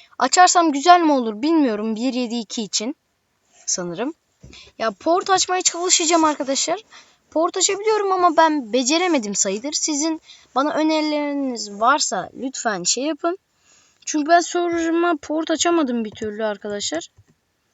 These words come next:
Ee, açabilirsem gerçekten güzel olur ve birlikte oynayabileceğiz. Ee,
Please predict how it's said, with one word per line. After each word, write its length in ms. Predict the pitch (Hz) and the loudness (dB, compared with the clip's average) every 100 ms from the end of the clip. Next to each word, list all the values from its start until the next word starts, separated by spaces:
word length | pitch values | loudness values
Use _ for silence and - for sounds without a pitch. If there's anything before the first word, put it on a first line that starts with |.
| _ _ - _ _ - | _ _ -20 _ _ -10
Ee, 280 | 226 226 220 - | -6 -4 -4 -2
açabilirsem 600 | 339 - 247 240 262 254 - - 90 92 _ _ _ - | -2 -2 -4 -6 -6 -8 -10 -10 -8 -8 _ _ _ -10
gerçekten 580 | 247 269 294 254 262 247 | 0 2 2 -2 -2 -4
güzel 200 | 220 277 | -2 -4
olur 280 | 294 359 294 | -2 -4 -2
ve 180 | 269 | -2
birlikte 520 | 226 262 247 - 269 - | -2 -2 -4 -2 -4 -2
oynayabileceğiz. 800 | 247 233 226 190 175 240 349 - - - - _ _ - - | -4 -6 -8 -10 -6 -4 -4 -8 -16 -20 -20 _ _ -20 -10
Ee, 80 | - | -6